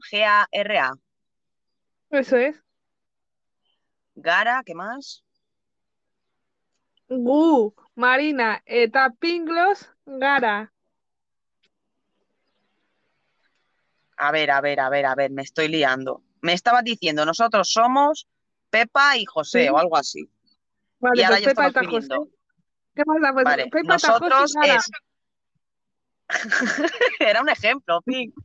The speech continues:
Speaker 1: Entonces, nosotros es Gara. Somos, ¿qué sería?
Speaker 2: Eso.
Speaker 1: Gu.
Speaker 2: Gu.
Speaker 1: Gara, Gu.
Speaker 2: No, nosotros eso es Gu.
Speaker 1: Joder, pues lo he escrito mal ya, tío. Joder.
Speaker 2: Nosotros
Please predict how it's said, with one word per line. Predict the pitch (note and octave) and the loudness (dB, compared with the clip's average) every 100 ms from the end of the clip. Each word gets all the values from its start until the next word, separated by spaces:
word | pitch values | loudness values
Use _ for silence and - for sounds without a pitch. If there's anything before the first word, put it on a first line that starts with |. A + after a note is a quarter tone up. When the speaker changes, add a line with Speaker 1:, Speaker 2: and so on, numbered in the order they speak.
| _ _ _ - | _ _ _ -6
Speaker 1:
Entonces, | G3 A#3 G3+ | 0 2 2
nosotros | F#3+ A#3+ C4 D#4 | 0 0 -2 0
es | C4 C#4+ _ | 0 -2 _
Gara. | D#3 D#3+ D3+ C3 - _ _ _ - | -6 -2 0 -2 -8 _ _ _ -14
Somos, | - A3+ B3+ F4 - | -4 -4 -2 -6 -6
¿qué | G#3+ | -12
sería? | G3+ A3+ C#3 | -2 0 0
Speaker 2:
Eso. | |
Speaker 1:
Gu. | G#3+ F#3 - _ _ _ _ _ _ _ _ _ _ _ _ _ - | -2 -6 -8 _ _ _ _ _ _ _ _ _ _ _ _ _ -4
Speaker 2:
Gu. | A#3+ C#4 A#3 G3 _ _ _ _ _ _ _ _ _ _ _ _ _ _ _ _ _ - | 0 2 2 -2 _ _ _ _ _ _ _ _ _ _ _ _ _ _ _ _ _ -8
Speaker 1:
Gara, | - G3+ F#3 | -2 0 0
Gu. | D#3+ A#3+ E4+ | -4 -6 -2
Speaker 2:
No, | C#4+ D4+ - B3+ B3 - | 0 0 -2 -10 -14 -2
nosotros | D#4 D#4 F#4 G4+ G#4+ A#4 | -2 2 2 4 4 4
eso | A4 - G#4 E4+ | 2 2 0 0
es | G#4 - _ _ _ - - | -4 -6 _ _ _ -20 -2
Gu. | D#4+ D#4+ A#3 G#3 _ _ _ _ _ _ _ _ _ _ _ _ | 2 4 4 0 _ _ _ _ _ _ _ _ _ _ _ _
Speaker 1:
Joder, | - D3+ D3+ | -10 -6 -8
pues | - E3 | -8 -8
lo | |
he | F#3+ | -8
escrito | - D#3+ | -4 -4
mal | D#3+ D3 | -2 -4
ya, | C#3+ D3+ | -4 -8
tío. | - F#3+ G#3 - - | -8 -8 -8 -12 -10
Joder. | G4 D4+ G#3+ _ - | -8 -10 -16 _ -4
Speaker 2:
Nosotros | C4+ D4 F4 | -2 0 0